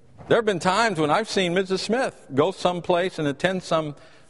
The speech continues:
woman's meeting or something, and she's as sick as can be. But she goes because she wants, she doesn't want her husband to fall under criticism because she wasn't there.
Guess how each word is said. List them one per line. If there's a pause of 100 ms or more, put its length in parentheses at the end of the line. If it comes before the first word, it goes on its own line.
woman's
meeting
or
something,
and
she's
as
sick
as
can
be. (920)
But
she
goes
because
she
wants,
she
doesn't
want
her
husband (400)
to
fall
under
criticism (420)
because
she
wasn't
there.